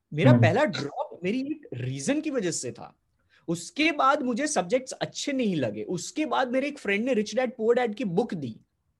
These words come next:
Speaker 1: तब तक डिजिटल मार्केटिंग नहीं था, ये
Speaker 2: हम्म।
Speaker 1: सब बाद में आया।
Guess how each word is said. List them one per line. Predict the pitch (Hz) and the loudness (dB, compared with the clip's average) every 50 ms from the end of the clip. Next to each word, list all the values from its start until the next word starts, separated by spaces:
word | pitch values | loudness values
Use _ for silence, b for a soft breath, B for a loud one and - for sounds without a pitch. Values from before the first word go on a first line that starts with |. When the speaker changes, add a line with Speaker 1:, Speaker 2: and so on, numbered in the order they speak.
| _ _ _ _ _ _ _ _ _ _ _ _ _ _ _ _ _ _ _ _ _ _ | _ _ _ _ _ _ _ _ _ _ _ _ _ _ _ _ _ _ _ _ _ _
Speaker 1:
तब | 220 233 226 254 254 320 302 311 - | 2 2 4 2 0 0 -2 2 2
तक | 240 277 285 311 | 2 2 2 -2
डिजिटल | 277 240 277 226 262 247 269 294 277 | -2 0 0 0 -2 -2 -2 -4 -2
मार्केटिंग | 262 247 240 240 - 262 254 233 | -2 -2 -4 -4 -4 -4 -4 -2
नहीं | 202 180 180 214 233 | -2 0 0 -2 -2
था, | 214 208 180 123 - - _ _ _ _ _ _ _ _ _ _ _ _ - | -4 -6 -8 -10 -10 -14 _ _ _ _ _ _ _ _ _ _ _ _ 0
ये | 202 | 2
Speaker 2:
हम्म। | 120 113 | 2 2
Speaker 1:
सब | 302 226 180 | 2 0 0
बाद | - 113 135 151 196 | 0 0 0 0 0
में | 254 302 | -2 -2
आया। | 240 143 - - - | -2 -2 -4 -8 -12